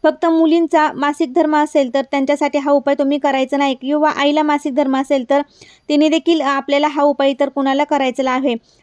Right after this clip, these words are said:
प्रत्येकाने हा उपाय आपल्या मुलांसाठी करायचा आहे. तर संध्याकाळचे दिवे लागणीच्या वेळेस आपल्याला हा उपाय जो करायचा आहे, ज्यांना शक्य आहे त्यांनी संध्याकाळी साडेसात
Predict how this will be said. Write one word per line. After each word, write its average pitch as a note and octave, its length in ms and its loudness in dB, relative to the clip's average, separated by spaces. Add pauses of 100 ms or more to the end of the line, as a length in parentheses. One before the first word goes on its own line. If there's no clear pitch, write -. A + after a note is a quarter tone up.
(140)
प्रत्येकाने E4 540 2
हा D#4+ 140 0
उपाय D4+ 300 2
आपल्या C#4 420 -2
मुलांसाठी C#4+ 560 0
करायचा C4 420 -2
आहे. C4 180 -4
तर C4 120 -4
संध्याकाळचे D4+ 680 0
दिवे D4 300 0
लागणीच्या D4 420 0
वेळेस C#4+ 320 2
आपल्याला C4+ 340 -2
हा C#4 120 -2
उपाय C4+ 280 0
जो C#4 140 0
करायचा C4+ 400 0
आहे, C#4 260 -4 (420)
ज्यांना D#4+ 300 2
शक्य F4 280 0
आहे D#4+ 300 2
त्यांनी C#4 560 -2
संध्याकाळी D4+ 540 2
साडेसात D4 840 -2